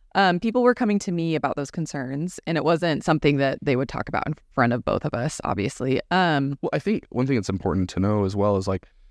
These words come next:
Speaker 2: at this point in time, like, we, again, it was so new, but, like, you weren't even around here. So, like,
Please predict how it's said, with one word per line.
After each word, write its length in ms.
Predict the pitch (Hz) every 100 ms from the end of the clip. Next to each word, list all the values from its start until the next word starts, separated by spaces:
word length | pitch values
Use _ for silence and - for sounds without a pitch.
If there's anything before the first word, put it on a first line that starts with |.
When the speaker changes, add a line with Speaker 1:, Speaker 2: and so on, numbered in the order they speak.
| - - - -
Speaker 2:
at 240 | 113 101
this 160 | 117 -
point 180 | 123
in 60 | 87
time, 260 | - 104 101
like, 300 | 82 - - - - - _ _ _
we, 520 | 98 110 117 110 104 - _ _ _ _ _ _ -
again, 240 | 107 110
it 40 | 92
was 120 | 101
so 180 | - 139
new, 220 | 107 120
but, 160 | 95
like, 180 | 98 95
you 160 | 104 120
weren't 260 | 110 104
even 200 | 101 95
around 380 | 87 90 92 101
here. 120 | 98
So, 240 | 73 - 117
like, 340 | 101 104 -